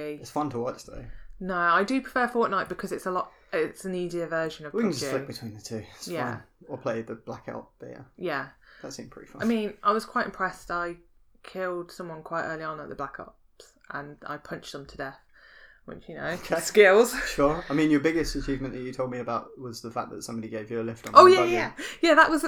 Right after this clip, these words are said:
Speaker 2: but thing is
Speaker 1: You had a kind squad mate that
Speaker 2: I had
Speaker 1: you
Speaker 2: a kind
Speaker 1: weren't
Speaker 2: squad
Speaker 1: talking
Speaker 2: mate.
Speaker 1: to.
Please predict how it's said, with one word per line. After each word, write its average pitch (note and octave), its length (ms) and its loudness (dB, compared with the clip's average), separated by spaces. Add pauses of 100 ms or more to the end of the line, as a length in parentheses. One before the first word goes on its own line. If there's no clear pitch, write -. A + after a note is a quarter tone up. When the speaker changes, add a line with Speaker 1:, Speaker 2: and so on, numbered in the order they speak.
(200)
Speaker 2:
but C#4+ 160 4
thing F4+ 160 0
is C4+ 140 -2 (200)
Speaker 1:
You B2+ 60 -12
had C3 100 -2
a A#2+ 40 0
kind B2 440 -6 (200)
squad C3 300 0
mate B2+ 240 -6
that B2+ 80 2
Speaker 2:
I E4+ 80 10
had G4 80 8
Speaker 1:
you F#4+ 40 4
Speaker 2:
a - 40 -4
kind - 180 8
Speaker 1:
weren't A#3+ 200 4
Speaker 2:
squad A4+ 140 6
Speaker 1:
talking B3+ 180 0
Speaker 2:
mate. A#2 80 -6
Speaker 1:
to. C3 180 2